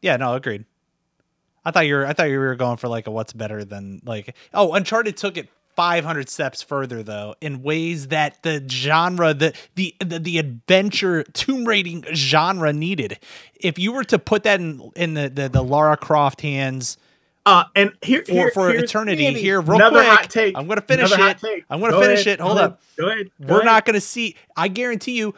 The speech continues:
Speaker 1: we would not see the new Lara Croft in her position today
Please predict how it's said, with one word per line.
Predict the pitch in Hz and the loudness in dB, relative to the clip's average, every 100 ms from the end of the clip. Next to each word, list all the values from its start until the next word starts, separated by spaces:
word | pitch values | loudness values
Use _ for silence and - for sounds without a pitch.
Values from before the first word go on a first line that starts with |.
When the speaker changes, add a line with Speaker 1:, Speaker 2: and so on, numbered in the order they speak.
| _ | _
Speaker 1:
we | 170 | -4
would | 247 208 | -2 0
not | 214 202 | -2 -2
see | 240 208 | -6 -6
the | 170 | -4
new | 202 226 196 175 - | -2 0 2 0 0
Lara | 151 143 131 | 2 4 2
Croft | - 127 110 127 - - _ _ _ _ _ | 2 0 2 0 -2 -10 _ _ _ _ _
in | 170 170 | -6 -2
her | 170 | -2
position | 185 185 170 165 170 | -2 -2 0 -2 -2
today | - 160 175 120 131 170 | 0 2 4 2 0 -4